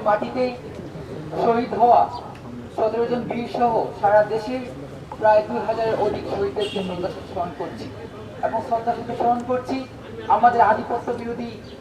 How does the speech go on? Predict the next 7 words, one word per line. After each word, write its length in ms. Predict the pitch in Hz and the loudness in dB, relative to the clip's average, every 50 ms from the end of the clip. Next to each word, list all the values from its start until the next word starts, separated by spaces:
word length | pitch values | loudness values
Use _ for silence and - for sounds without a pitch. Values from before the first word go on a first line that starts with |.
| - - - - - 202 | -16 -16 -16 -14 -4 2
লড়াইয়ের 340 | 214 226 233 240 233 233 226 | 4 6 8 8 6 6 4
অন্যতম 400 | 226 226 233 240 240 254 247 233 247 254 254 - - - - - - - - - - | 2 0 -2 -4 -4 -4 -4 -2 0 0 0 -2 -6 -10 -14 -14 -14 -14 -10 -2 4
শহীদ 340 | 240 233 233 240 262 262 220 214 233 233 - 240 - - - | 4 4 4 4 0 -4 -4 -6 -8 -8 -8 -8 -6 -4 -2
উসমান 300 | - - 247 247 240 233 226 | 0 2 4 2 2 4 2
হাদি 160 | 220 220 220 - | 0 0 4 4
ভাইকে। 300 | 220 208 202 208 - - - 269 - - 135 - 110 - - - - - - - - - - - - - - - - - 208 | 4 4 4 2 -2 -8 -10 -10 -10 -10 -12 -12 -10 -12 -12 -12 -12 -12 -12 -14 -14 -14 -16 -16 -16 -16 -16 -12 -2 0 2
আমি 160 | 240 247 | 2 2